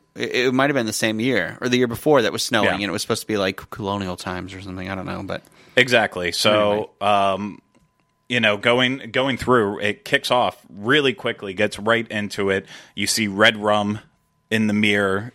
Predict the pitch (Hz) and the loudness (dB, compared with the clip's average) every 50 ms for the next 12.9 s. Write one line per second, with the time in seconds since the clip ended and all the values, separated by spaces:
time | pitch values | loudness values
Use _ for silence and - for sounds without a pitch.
0 | 90 95 - - - 117 113 110 104 101 104 101 - - 90 90 82 90 107 120 | -12 -8 -2 2 4 4 4 4 2 2 0 0 -2 -4 -6 -6 -6 -4 -2 0
1 | 135 139 131 127 123 120 117 113 - 117 - - - 135 120 104 131 127 123 120 | 2 2 4 4 4 2 2 2 0 -4 -8 -12 -12 -12 -4 0 2 2 2 2
2 | 117 110 110 104 98 98 92 90 90 95 92 78 - 82 82 78 76 - - - | 2 2 2 2 2 0 0 -2 -2 -2 -2 -2 -4 -4 -6 -4 -6 -6 -4 -2
3 | 117 110 90 78 78 92 104 87 - - 104 101 98 92 - - 92 90 87 90 | -2 -2 -2 -2 -2 -2 0 -2 -2 -2 -6 -6 -6 -6 -6 -6 -6 -6 -6 -6
4 | - - 95 90 85 92 120 120 113 107 123 120 117 - - 101 95 95 92 101 | -4 -4 -2 -2 0 2 2 2 2 4 2 2 2 0 -2 -2 -2 -2 0 0
5 | 104 98 98 98 101 104 98 - - - 101 95 95 101 95 90 90 - - 113 | 0 0 -2 -2 -2 -4 -4 -2 0 2 2 2 2 0 0 -2 -4 -2 -2 -2
6 | 110 92 92 - - - 120 117 110 107 - 110 104 104 104 101 98 95 107 113 | -2 -2 -4 -6 -2 0 2 2 2 2 0 0 2 2 2 0 0 0 2 2
7 | 113 110 107 107 107 107 107 - 95 95 95 95 95 95 95 95 92 - - - | 2 2 2 0 0 0 -2 -2 0 0 2 2 2 0 0 -2 -4 -6 -10 -16
8 | - - - - - - 73 78 80 80 85 101 104 104 - - 101 - - 123 | -20 -20 -20 -14 -10 -8 -8 -6 -8 -4 0 0 0 2 0 -2 -4 0 0 0
9 | 117 107 - - 120 110 107 104 101 98 110 110 - 98 92 - - 110 98 95 | 2 0 0 -2 0 0 0 0 2 2 2 2 0 -4 -8 -6 -4 -4 -2 0
10 | 104 110 110 107 104 110 107 - - - 123 120 101 110 101 104 98 101 101 101 | 0 0 0 0 0 0 0 0 -2 0 0 0 2 2 2 2 2 2 0 -2
11 | 98 92 - - 101 - - 120 120 107 - 98 92 90 90 95 113 139 139 131 | -2 -6 -10 -10 -12 -8 -4 -4 -4 -4 -4 -6 -6 -6 -4 -2 0 2 2 2
12 | 110 123 117 113 117 113 110 113 110 - - 82 78 92 92 90 87 92 | 0 0 0 0 2 2 2 0 -2 -4 -12 -12 -10 -8 -6 -4 -6 -6